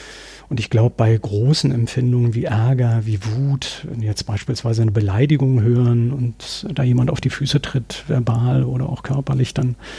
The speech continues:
sind wir natürlich voll mit Empfindungen und wir reagieren dann sofort, nicht? Also dieses Wahrnehmen, Einordnen, ein Stück weit bewerten, dann eben auch die Empfindung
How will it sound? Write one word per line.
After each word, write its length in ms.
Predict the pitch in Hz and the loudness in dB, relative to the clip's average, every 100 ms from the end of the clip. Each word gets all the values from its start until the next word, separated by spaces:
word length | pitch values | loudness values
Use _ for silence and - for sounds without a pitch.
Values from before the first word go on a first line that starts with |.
| - - - | -18 -20 -16
sind 180 | - 139 | -10 -4
wir 60 | |
natürlich 320 | 135 113 131 | -4 -2 -4
voll 240 | - 147 131 | -2 2 4
mit 160 | 131 | 4
Empfindungen 460 | - 131 - 135 139 | 2 -2 -2 0 0
und 100 | 135 | 0
wir 260 | 139 135 - | -2 -2 2
reagieren 680 | 135 135 - 196 196 127 | 4 4 0 -2 2 2
dann 180 | 107 101 | 2 0
sofort, 480 | 101 107 143 139 147 | -4 -6 -6 -6 -4
nicht? 240 | 135 170 | -4 -4
Also 240 | - 123 123 - - - - - - | -6 -4 -6 -8 -16 -20 -20 -18 -8
dieses 380 | 135 113 - - - - - - | -6 -4 -6 -10 -20 -20 -20 -2
Wahrnehmen, 840 | 117 127 185 175 175 170 170 170 170 _ _ - - | 2 4 6 6 4 4 2 -2 -6 _ _ -20 -4
Einordnen, 680 | 123 147 160 147 147 147 143 | 2 4 4 2 0 2 0
ein 160 | 143 139 - - | -2 -4 -14 -20
Stück 300 | - 143 - | -12 -10 -6
weit 140 | 117 110 | -6 -4
bewerten, 600 | 113 123 143 170 - 147 | -4 0 2 2 0 -4
dann 220 | 139 139 | -2 -2
eben 180 | 135 135 | -2 -2
auch 360 | 139 131 135 - - - - - | -2 -2 -4 -8 -20 -20 -20 -16
die 60 | 156 | -8
Empfindung 840 | 120 - 151 160 156 151 147 147 | -6 0 4 4 4 2 0 -2